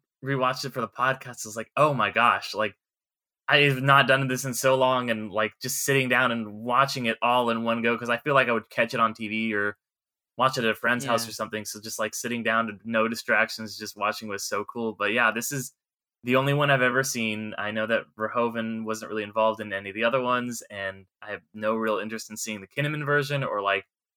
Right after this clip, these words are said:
Speaker 1: the sequels, 'cause I feel like, like, they, like, the fact that sequels exist kind of defeat the purpose of this, especially when he's got his visor and stuff back on.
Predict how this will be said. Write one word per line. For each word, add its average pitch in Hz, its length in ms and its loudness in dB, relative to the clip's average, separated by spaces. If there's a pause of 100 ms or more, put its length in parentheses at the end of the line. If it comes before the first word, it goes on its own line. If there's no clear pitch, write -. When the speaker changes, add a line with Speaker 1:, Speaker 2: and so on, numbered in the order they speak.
(160)
Speaker 1:
the 101 60 -12
sequels, 113 580 -2
'cause 104 140 -8
I 101 80 0
feel 104 220 -8
like, 95 240 -4 (680)
like, 113 280 -2
they, 117 160 -2 (100)
like, 120 260 2
the 139 120 4
fact 135 320 2
that 131 160 2
sequels 120 420 -4
exist 107 400 -4
kind 110 240 -2
of 110 180 -4
defeat 110 380 -8
the 113 80 -4
purpose 117 360 -2
of 127 120 -2
this, 147 300 -2
especially 117 380 -2
when 107 140 -6
he's 101 140 -8
got 104 140 0
his 101 100 -4
visor 104 320 -2
and 117 100 -4
stuff 123 280 -4
back 131 180 0
on. 143 300 -2